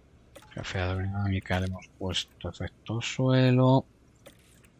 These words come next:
A un ingeniero. La confianza con Alonso es baja, a ver si lo vamos mejorando.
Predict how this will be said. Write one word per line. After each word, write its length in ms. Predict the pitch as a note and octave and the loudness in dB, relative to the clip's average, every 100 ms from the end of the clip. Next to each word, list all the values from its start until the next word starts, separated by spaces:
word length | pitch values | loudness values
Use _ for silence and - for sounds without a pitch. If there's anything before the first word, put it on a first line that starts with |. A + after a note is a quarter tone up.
| _ _ - - - | _ _ -20 -20 -12
A 240 | F#2+ F2+ | -8 -6
un 180 | F2+ G2+ | -6 -8
ingeniero. 880 | G2 - G2+ G2 G2+ G2 G2 F#2+ F#2 _ _ _ _ - - _ _ - | -12 -8 -4 -2 0 0 0 -2 -4 _ _ _ _ -20 -20 _ _ -18
La 80 | |
confianza 480 | F#2 - - E2+ - | -12 -12 -10 -8 -6
con 140 | G2+ F#2 | -2 -2
Alonso 300 | F#2 - F2+ | -2 -4 -8
es 100 | - | -4
baja, 300 | G#2+ A2 F2+ | -2 -2 -4
a 40 | |
ver 80 | F2+ | -8
si 80 | - | -10
lo 120 | F#2 | -8
vamos 120 | F2+ | -8
mejorando. 600 | F2+ - D#2+ F2 G2 E2+ | -8 -8 0 2 2 0